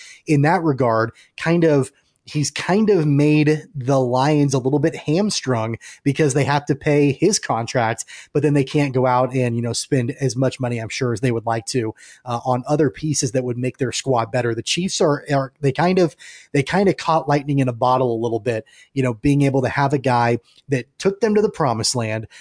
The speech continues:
with a lot of playmakers around him that are willing, they're either not making a lot of money or they're willing to maybe not make as much money. You look at Sammy Watkins as an example of that,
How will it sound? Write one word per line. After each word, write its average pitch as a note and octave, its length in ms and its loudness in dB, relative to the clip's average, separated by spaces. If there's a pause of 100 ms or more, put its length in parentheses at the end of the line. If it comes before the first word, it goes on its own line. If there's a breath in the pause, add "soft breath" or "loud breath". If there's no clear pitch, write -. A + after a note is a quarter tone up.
(120)
with C#3 180 0
a B2 60 0
lot A#2+ 400 0
of F3+ 100 0
playmakers F3+ 640 2
around C#3+ 380 4
him A#2 220 -4
that B2+ 120 0
are B2+ 120 4
willing, E3 500 2 (200 loud breath)
they're D3+ 180 0
either D3 220 2
not D3+ 300 0
making G3 260 0
a F#3 60 4
lot E3+ 180 4
of E3 60 2
money D#3+ 200 4
or D3 140 0
they're B2+ 140 2
willing D3 340 2
to C#3 140 -4
maybe C3 240 0
not B2+ 220 0
make B2+ 180 -2
as D3+ 260 2
much B2 220 -2
money. A#2 320 -6 (240 loud breath)
You C3+ 100 2
look C3+ 140 0
at B2+ 80 -10
Sammy A#2+ 320 0
Watkins B2 420 -2
as A2+ 140 -6
an A#2 80 -6
example A#2 440 -4
of G#2+ 60 -6
that, B2 320 0